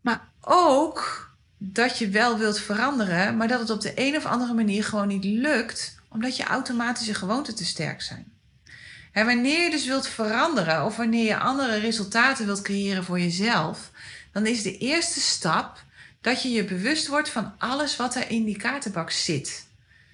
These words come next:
Hè, met andere woorden, je zult moeten gaan kijken naar wat er eigenlijk gebeurt in je brein. Naar de gedachten die je denkt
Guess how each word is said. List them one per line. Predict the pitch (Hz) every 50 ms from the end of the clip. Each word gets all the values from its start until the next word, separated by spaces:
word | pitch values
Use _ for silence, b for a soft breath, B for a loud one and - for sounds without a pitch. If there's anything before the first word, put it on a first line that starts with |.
| b b b b b
Hè, | - 220
met | 233 254 233 - -
andere | - 220 294 330 349 330 294 262 226
woorden, | 202 240 277 277 240 226 233
je | 240 240
zult | 208 214 240 285 311 302 294
moeten | 277 302 311 - 285
gaan | - 233 214 208 208
kijken | - 220 226 247 277 285 - 311 277
naar | 254 226
wat | 226 233 226
er | 208 -
eigenlijk | - 180 226 254 262 247 247 240 233 -
gebeurt | - 175 180 196 226 240 240 -
in | - - 208 196
je | 190 175
brein. | 165 175 180 190 180 160 143 143 151 156 - - - _ _ B B B B B B B B B B B
Naar | - 196 190
de | 208 208
gedachten | - 208 196 220 226 226 226 - 226 190
die | 196 196 196
je | 190 170 156
denkt | 160 175 190 226 277 370 453 453 - - B